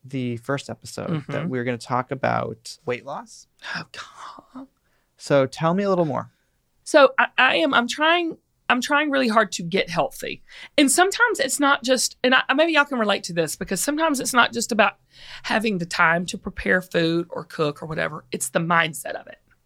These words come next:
Speaker 1: Okay.
Speaker 2: So instead of thinking about what I can't do or what I don't have time to do, or what I don't have access to,
Speaker 1: Mm-hmm.
Speaker 2: meaning working out, gym, food, all of that,
Speaker 1: Yeah.
Speaker 2: I'm just gonna add more good things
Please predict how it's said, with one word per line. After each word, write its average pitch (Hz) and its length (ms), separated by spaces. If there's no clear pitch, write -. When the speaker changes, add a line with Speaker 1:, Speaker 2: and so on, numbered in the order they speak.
Speaker 1:
Okay. 156 280
Speaker 2:
So 233 420
instead 311 300
of 339 80
thinking 277 280
about 220 260
what 202 340
I 190 500
can't 262 540
do 151 420
or 196 100
what 196 160
I 185 100
don't 208 340
have 240 160
time 180 280
to 180 100
do, 139 280
or 202 100
what 196 260
I 170 100
don't 208 320
have 202 160
access - 500
to, - 120
Speaker 1:
Mm-hmm. - 180
Speaker 2:
meaning 160 340
working 247 280
out, 208 240
gym, 196 600
food, 190 480
all 180 200
of 170 80
that, 156 440
Speaker 1:
Yeah. 135 280
Speaker 2:
I'm 269 160
just 320 140
gonna 330 160
add 226 240
more 202 180
good 175 320
things 170 300